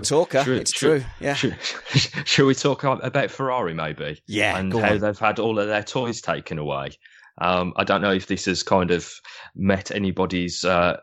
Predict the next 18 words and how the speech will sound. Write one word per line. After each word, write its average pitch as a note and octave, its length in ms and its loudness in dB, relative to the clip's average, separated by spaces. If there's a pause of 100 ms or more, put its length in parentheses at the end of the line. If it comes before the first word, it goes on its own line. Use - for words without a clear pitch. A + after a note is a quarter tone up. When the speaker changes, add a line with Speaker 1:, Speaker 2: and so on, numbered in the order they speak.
(160)
Speaker 2:
eye G#2 160 4
line E2 260 2
at D#2 80 -4
the E2 80 -6
moment, D#2+ 420 0
but - 240 0 (360)
as G#2 160 2
of G#2 260 0
Azerbaijan, F2+ 960 0
the, F2 400 0 (140)
uh, E2 320 0 (100)
Ferrari F#2+ 440 6
has D#2+ 140 -2
looked - 220 -4
a F2+ 60 0
little F#2+ 240 2
bit - 180 -2
different, C#2+ 500 0